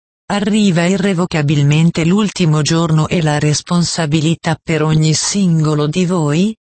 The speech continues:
perché io ristabilisco l'ordine, la legge dall'eternità e questo significa anche la fin della vecchia terra,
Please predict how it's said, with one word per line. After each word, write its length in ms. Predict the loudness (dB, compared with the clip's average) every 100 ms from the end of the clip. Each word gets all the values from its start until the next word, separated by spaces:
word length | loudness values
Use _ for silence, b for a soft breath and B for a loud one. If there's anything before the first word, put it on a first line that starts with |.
| _ _
perché 360 | -4 -4 -2
io 260 | 0 2 2
ristabilisco 960 | 0 -2 -4 -2 -2 0 -2 -2 -4 -2
l'ordine, 680 | 0 -2 -2 0 0 -2 -6 _ _ -4
la 160 | 0 2
legge 420 | 0 0 -2 -2
dall'eternità 960 | -2 0 0 -2 -2 -2 -2 -2 0
e 120 | 0 -2
questo 460 | -2 -4 -4 -4
significa 840 | -2 0 2 2 2 0 -4 -4 -2
anche 380 | 0 0 -2 -2
la 120 | -2
fin 520 | -2 -2 0 2 2
della 280 | 2 0 0
vecchia 420 | -2 -4 -4 -4
terra, 520 | 0 0 0 -2 -4